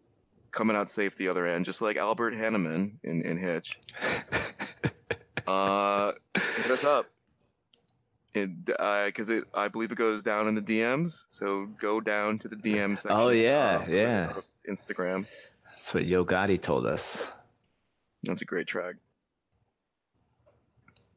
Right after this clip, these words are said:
Speaker 2: It is pretty
Speaker 1: Um,
Speaker 2: entertaining.
Speaker 1: Okay, so let's get to our first segment, uh, the be-, much beloved Trifling in N Y C. Um, I don't really have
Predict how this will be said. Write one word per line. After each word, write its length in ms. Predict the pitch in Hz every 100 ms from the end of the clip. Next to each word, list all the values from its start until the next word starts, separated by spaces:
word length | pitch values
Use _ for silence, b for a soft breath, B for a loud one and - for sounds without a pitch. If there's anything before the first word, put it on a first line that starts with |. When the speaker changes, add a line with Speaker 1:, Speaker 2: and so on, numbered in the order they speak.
| -
Speaker 2:
It 60 |
is 40 | 87
pretty 100 | 98
Speaker 1:
Um, 360 | 98 95 92
Speaker 2:
entertaining. 560 | 78 76 - 80 76 92 - _ _ -
Speaker 1:
Okay, 380 | 101 - 90 82 -
so 420 | - 107 95 92
let's 140 | 104 -
get 100 | 107
to 80 | 104
our 120 | 95
first 240 | 113 101
segment, 460 | 104 95 92 90 - -
uh, 160 | 87 85
the 100 | 82
be-, 160 | 101
much 220 | 101 104 -
beloved 280 | 104 95
Trifling 360 | - 104 95 92
in 120 | 87
N 160 | 82 90
Y 140 | 87
C. 440 | 85 - 101 95 - B B B B -
Um, 500 | 101 101 101 98 87 _ _ _ _ _ _ _ _ _ _ _ _ - -
I 80 | 127
don't 120 | 139
really 160 | 127
have 160 | 113